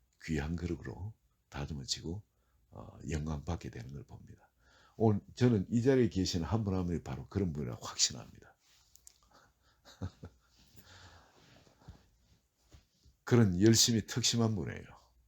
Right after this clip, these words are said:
네. 그리고 하나님은 그런 분한테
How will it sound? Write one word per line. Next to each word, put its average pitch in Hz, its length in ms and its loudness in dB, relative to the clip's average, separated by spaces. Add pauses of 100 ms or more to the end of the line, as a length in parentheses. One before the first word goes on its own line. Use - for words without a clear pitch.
(300)
네. 64 100 -14 (1080)
그리고 95 180 2
하나님은 98 720 0 (500)
그런 107 260 0
분한테 80 640 -4